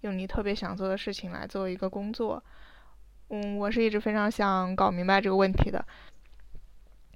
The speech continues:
所以，嗯，也就会尝试，比如说，嗯，比如说现在的工作，它就是可以说是做文创，大概是这样的。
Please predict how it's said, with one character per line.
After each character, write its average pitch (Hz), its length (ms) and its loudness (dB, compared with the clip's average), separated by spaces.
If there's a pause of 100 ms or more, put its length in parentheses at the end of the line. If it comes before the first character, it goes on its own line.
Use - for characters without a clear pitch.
(140)
所 214 260 0
以， 208 340 2 (840)
嗯， 196 420 2
也 196 120 -2
就 208 100 2
会 220 140 0
尝 196 280 4
试， 208 380 -2
比 - 140 -12
如 208 80 -6
说， 202 500 -2 (400)
嗯， 196 560 -6 (960)
比 - 80 -6
如 190 60 -2
说 202 340 -2
现 214 200 -6
在 214 120 -4
的 202 80 -4
工 208 240 -4
作， 226 420 0 (540)
它 196 880 -4
就 214 120 -6
是 - 720 -10
可 - 160 -8
以 214 260 -4
说 233 320 -4
是 240 240 -6
做 240 140 0
文 214 180 0
创， 302 420 0 (720)
大 240 160 -2
概 233 100 -2
是 - 160 -8
这 220 100 -8
样 226 180 -8
的。 247 100 -12